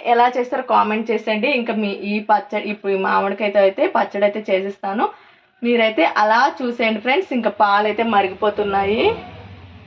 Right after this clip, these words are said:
ఉండ్రాలకైతే. ఇంక ఇప్పుడైతే పచ్చడి అయితే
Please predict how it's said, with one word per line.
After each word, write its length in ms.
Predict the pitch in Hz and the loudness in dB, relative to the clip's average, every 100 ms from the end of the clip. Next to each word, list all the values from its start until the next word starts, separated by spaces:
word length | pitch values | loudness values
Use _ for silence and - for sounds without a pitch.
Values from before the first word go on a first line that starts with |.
| - | -12
ఉండ్రాలకైతే. 840 | 190 185 196 208 208 196 185 190 254 440 - - - - | -8 0 2 2 2 0 0 -2 -2 -4 -8 -20 -20 -16
ఇంక 100 | 202 196 | -12 -12
ఇప్పుడైతే 340 | - 180 208 - 170 | -2 -2 -2 -2 -2
పచ్చడి 340 | 165 - 196 190 | -2 -4 -4 -2
అయితే 180 | 185 | -4